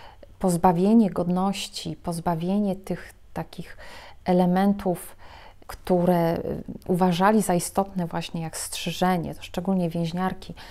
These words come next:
y, podkreślają, ogolenie włosów, coś, co, o co dbały tyle lat. I teraz nagle, y,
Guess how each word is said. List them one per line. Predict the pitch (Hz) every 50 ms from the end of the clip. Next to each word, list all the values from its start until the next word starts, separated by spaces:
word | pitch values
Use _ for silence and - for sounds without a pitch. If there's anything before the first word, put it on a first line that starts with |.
| - - - - - - - -
y, | 165 160 160 - -
podkreślają, | - 180 - - - 170 160 - - - 165 165 160 156 151 147 - -
ogolenie | - 165 165 170 170 175 180 202 214 208 185 170
włosów, | 165 170 175 185 185 180 - - - - - - - - - - - - - - - - - - - -
coś, | - - 175 175 175 165 - - -
co, | - - - 170 165 160 -
o | - 156
co | - - 175
dbały | 165 160 160 165 170 190 202 190 175
tyle | 196 - - 170 160 156 151
lat. | 151 147 147 - - - - - - - - - - - - - - -
I | 180
teraz | - - 185 185 190 185 - -
nagle, | 190 180 185 180 190 185 180 175 175 170
y, | - 170 165